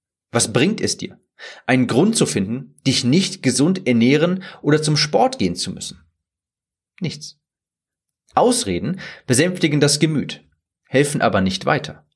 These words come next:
Niemandem. Wer will, findet Wege. Wer nicht will, findet Gründe. Dieses Sprichwort fasst meine bisherigen Erfahrungen sehr gut zusammen. Wer wirklich etwas an seinem Leben ändern und abnehmen möchte,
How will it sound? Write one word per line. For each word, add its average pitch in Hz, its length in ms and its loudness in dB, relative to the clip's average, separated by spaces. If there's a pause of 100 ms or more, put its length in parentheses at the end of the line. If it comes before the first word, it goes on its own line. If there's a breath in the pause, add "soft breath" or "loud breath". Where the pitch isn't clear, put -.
Niemandem. 113 640 -2 (1800 loud breath)
Wer 123 240 4
will, 190 240 4
findet 151 400 0
Wege. - 420 0 (220)
Wer 104 140 -2
nicht 139 300 2
will, 139 380 -2
findet 113 400 0
Gründe. - 420 -8 (1300)
Dieses 190 220 4
Sprichwort - 560 -4
fasst 147 260 0
meine 208 180 2
bisherigen 175 500 0
Erfahrungen 123 520 0 (240 loud breath)
sehr 104 300 0
gut 98 160 -8
zusammen. - 320 -10 (720 loud breath)
Wer 131 300 2
wirklich 202 420 0
etwas - 300 0
an 127 100 0
seinem 120 220 2
Leben 120 260 0
ändern 160 500 -2 (180)
und 143 220 -2
abnehmen 139 340 0
möchte, 127 400 0